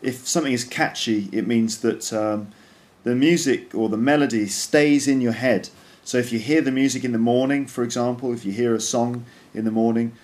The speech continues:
then in the afternoon, maybe the song is still in your head, or you might be singing the song to yourself. That means it's catchy. So the, y-,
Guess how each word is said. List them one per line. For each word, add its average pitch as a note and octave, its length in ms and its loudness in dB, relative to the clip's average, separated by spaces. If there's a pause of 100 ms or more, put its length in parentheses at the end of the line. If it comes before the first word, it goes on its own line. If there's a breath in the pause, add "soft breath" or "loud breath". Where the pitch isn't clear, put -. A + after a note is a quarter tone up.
(220 loud breath)
then B2 140 0
in C#3+ 80 4
the C#3+ 80 4
afternoon, C3+ 600 0
maybe C#3 300 2
the B2 100 -2
song C3+ 300 0
is A2+ 120 -2
still C#3+ 260 2
in C3 120 2
your A#2+ 160 2
head, A2+ 380 0
or G2 180 -2
you G2+ 120 0
might A2 240 -2
be G#2 380 -2 (520 loud breath)
singing C3 420 0
the A2+ 80 0
song A#2+ 360 -2
to A#2 120 -6
yourself. A2 520 -2
That A#2 200 -2
means G#2 220 -4
it's G2 120 -8
catchy. F2+ 600 -10 (360 loud breath)
So G#2 200 -2
the, F#2+ 400 -2
y-, F#2 160 -6